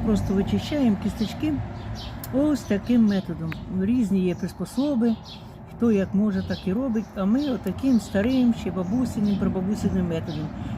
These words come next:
Звичайна брожечка. Тепер брожечка.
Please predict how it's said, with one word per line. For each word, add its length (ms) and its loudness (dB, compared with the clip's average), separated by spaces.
Звичайна 540 2
брожечка. 680 0
Тепер 160 -6
брожечка. 480 -8